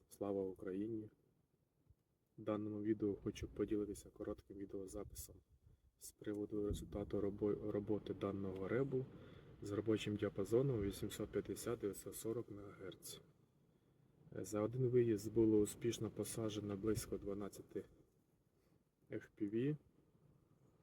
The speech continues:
Єдиний, що ми не змогли посадити,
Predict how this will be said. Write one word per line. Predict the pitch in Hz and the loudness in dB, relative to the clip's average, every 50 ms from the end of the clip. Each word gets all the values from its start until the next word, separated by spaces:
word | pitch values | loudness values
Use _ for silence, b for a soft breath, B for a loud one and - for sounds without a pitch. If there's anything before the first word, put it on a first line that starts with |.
| - - - _ - - - - - - - - - - - - - - | -20 -20 -20 _ -20 -20 -20 -20 -20 -20 -20 -20 -20 -20 -20 -14 -10 -8
Єдиний, | 107 107 120 120 117 117 113 107 104 101 101 98 98 95 - - - - - - - - - | -2 2 2 4 4 4 4 4 4 4 2 0 -4 -6 -8 -10 -10 -12 -12 -12 -12 -12 -10
що | - - - 117 | -8 -4 0 0
ми | 110 107 | 2 2
не | 107 107 | 2 2
змогли | 98 104 110 101 110 110 101 | 2 2 2 2 2 2 2
посадити, | - 110 98 - 104 101 113 123 135 - - 113 107 101 101 95 | 2 -2 0 0 2 4 6 4 4 4 4 4 4 4 2 0